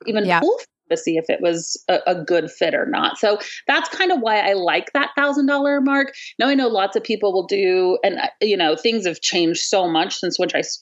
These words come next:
Speaker 1: which, when I started that, people will like, introduce, like, mini offers, so, like, little twenty-seven or thirty-seven dollar things, so they're making money while they're building that list. For me, I was doing services. So,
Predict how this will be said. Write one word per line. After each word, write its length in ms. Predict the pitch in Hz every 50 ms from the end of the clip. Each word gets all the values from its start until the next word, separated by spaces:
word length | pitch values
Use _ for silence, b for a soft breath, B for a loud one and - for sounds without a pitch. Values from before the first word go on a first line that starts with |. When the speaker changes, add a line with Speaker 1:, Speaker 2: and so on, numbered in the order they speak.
| - -
Speaker 1:
which, 200 | - 196 170 - -
when 160 | 196 196 180
I 60 | 175
started 320 | 170 - - 175 170 170 -
that, 200 | - - - -
people 300 | - 269 - 233 220 196
will 280 | 190 185 175 175 175 B B B B B B B -
like, 160 | 214 202 -
introduce, 400 | - 214 208 190 165 175 160 -
like, 160 | - - -
mini 400 | 190 180 175 190 185 196 220 226
offers, 480 | 226 226 233 233 247 240 233 233 226 -
so, 60 | 208
like, 220 | 170 175 160 160 -
little 220 | 185 175 170 165 - -
twenty-seven 540 | - 208 202 190 - 208 185 175 185 180
or 100 | 170 156 156
thirty-seven 580 | - 190 190 196 190 185 - 214 190 185 190
dollar 300 | 185 185 185 185 180 180 -
things, 400 | - - 202 196 190 190 185 -
so 100 | - 196
they're 160 | 185 196 196
making 400 | 190 190 180 180 - 190 180 175
money 220 | 175 165 170 170 170
while 480 | 160 156 156 151 156 156 160 170 185
they're 100 | 196 214
building 320 | 208 233 240 240 254 262 254
that 160 | 269 262 -
list. 260 | 262 277 285 277 - B B B B B
For 100 | - 302
me, 300 | 277 269 294 311 339 330 -
I 100 | - 302
was 120 | 302 302 262
doing 240 | - 294 285 269
services. 720 | 262 - - 320 392 370 254 - - - - - - - -
So, 320 | - 233 226 220 220 226